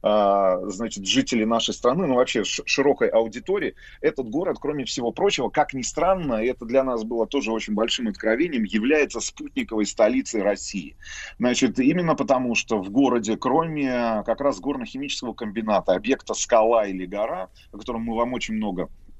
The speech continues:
а, рассказываем, находится И С С, информационные спутниковые системы. Это ключевое, а, предприятие,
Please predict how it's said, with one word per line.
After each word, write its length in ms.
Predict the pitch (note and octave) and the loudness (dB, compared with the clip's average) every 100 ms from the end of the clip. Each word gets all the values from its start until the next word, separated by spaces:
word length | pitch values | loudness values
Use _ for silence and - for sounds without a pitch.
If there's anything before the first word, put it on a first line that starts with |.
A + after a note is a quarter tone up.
| - - - | -14 -12 -2
а, 500 | G#2+ G#2 G#2 G2+ G2+ | 2 4 4 4 4
рассказываем, 680 | A#2 A#2 E3 E3+ C#3 A2+ F#2+ - - - | 2 2 2 2 0 -2 -4 -10 -18 -4
находится 920 | B2 B2+ - F#3+ D4 - C#3+ B2+ - - E3+ | 0 0 0 0 0 -2 0 0 -2 -8 -4
И 240 | E3+ C#3+ | -4 0
С 300 | C#3 C3 - C3+ | 0 0 -2 -2
С, 260 | A#2 - - | -2 -2 0
информационные 1000 | C3+ - C3 B2+ A#2 - E3+ E3 C#3+ A#2 | 0 0 -4 -2 -4 -2 -2 0 2 0
спутниковые 760 | - D3 C#3 C3 A2 A#2 A#2 | 2 2 2 0 2 2 2
системы. 600 | - A2+ - - G#2 E2+ - - - | 0 -2 2 4 4 0 -6 -6 0
Это 260 | C#3+ D3+ | 2 2
ключевое, 840 | - D3+ C#3+ D#3 C#3 E3 F#3+ F3 D3+ | 4 4 4 2 2 2 2 0 0
а, 200 | B2+ A#2+ | 0 0
предприятие, 920 | C3 C3+ - B2 A#2 A2 G#2+ C#3+ | -2 -6 -6 -4 -2 -2 -4 -8